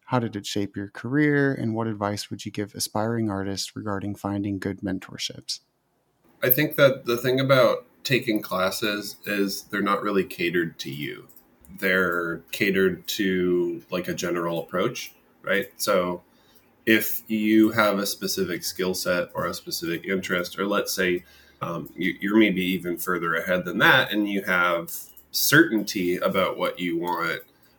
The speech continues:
Speaker 2: mentorships are really great because they're kind of like a shortcut.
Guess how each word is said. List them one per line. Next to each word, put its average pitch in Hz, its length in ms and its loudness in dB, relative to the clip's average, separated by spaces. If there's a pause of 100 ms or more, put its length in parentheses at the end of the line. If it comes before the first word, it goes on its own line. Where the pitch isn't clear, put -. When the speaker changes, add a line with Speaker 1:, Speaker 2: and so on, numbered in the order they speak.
Speaker 2:
mentorships 110 600 2
are 98 80 2
really 92 240 4
great 90 340 0 (120)
because 95 420 -2
they're 90 100 -2
kind 92 260 -4
of 85 140 -6
like 78 360 -4 (200)
a - 160 -2
shortcut. - 840 0